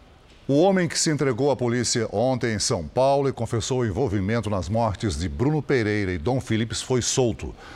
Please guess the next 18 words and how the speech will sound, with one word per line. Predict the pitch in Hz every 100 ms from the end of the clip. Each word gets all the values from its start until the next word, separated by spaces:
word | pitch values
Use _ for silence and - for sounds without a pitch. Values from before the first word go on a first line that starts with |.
| -
A | 107
Polícia | 117 139 113 107
Civil | 131 110 170
pediu | 131 101 113
a |
prisão | 101 107 117 101
temporária | 113 127 113 113 120
de | 110
Gabriel | 107 98 101 101
Dantas, | 87 110 131 123 101
mas | 123 120 110
a |
Justiça | 104 - 113 101 107
do | 107
Amazonas | 139 131 107 143 143 - - -
negou | 113 151 139 135 156
o |
pedido. | 120 85 85 69